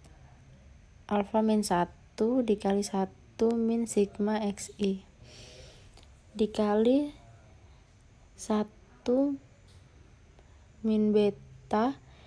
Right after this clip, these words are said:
dikali fungsi gamma alfa plus beta per N dikali fungsi gamma alfa fungsi gamma beta pangkat beta min satu.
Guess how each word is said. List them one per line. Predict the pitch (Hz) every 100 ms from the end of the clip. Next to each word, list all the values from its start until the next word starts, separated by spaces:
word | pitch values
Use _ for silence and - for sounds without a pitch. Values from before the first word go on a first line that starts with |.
| - - -
dikali | 220 214 214
fungsi | 214 214 - 208
gamma | 208 202 208 214 -
alfa | 202 202 214 202
plus | 208 -
beta | 202 202 202 - 214 233
per | - 220 226 - - - - - 208
N | 220 233
dikali | 226 220 208 202
fungsi | 202 202 202 214
gamma | 202 208 208 202 202 202 - - - - - - 220 208 202
alfa | - 196 196 185 - 220
fungsi | 226 202 196 190
gamma | 196 196
beta | 190 190 185 - 220 233
pangkat | 202 190 190 214 233 - - - - - - -
beta | 196 190 208
min | 208 196
satu. | 185 175 - - 180